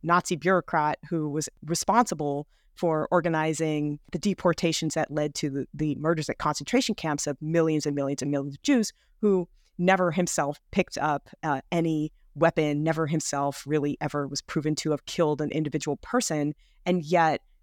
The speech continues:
through a distributed process ended up organizing this kind of distributed responsibility architecture.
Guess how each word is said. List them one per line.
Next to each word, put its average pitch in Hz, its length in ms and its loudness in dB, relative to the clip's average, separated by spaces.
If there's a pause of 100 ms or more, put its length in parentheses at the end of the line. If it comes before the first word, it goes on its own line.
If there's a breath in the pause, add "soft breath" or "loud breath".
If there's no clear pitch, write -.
through 175 360 0
a 160 100 -2
distributed 151 720 -2 (320)
process - 760 0
ended 170 260 0
up 147 280 -2
organizing 160 880 -2
this - 160 -6
kind 147 300 -2
of 139 180 -2 (180)
distributed 190 520 2
responsibility 135 600 -4
architecture. - 540 -6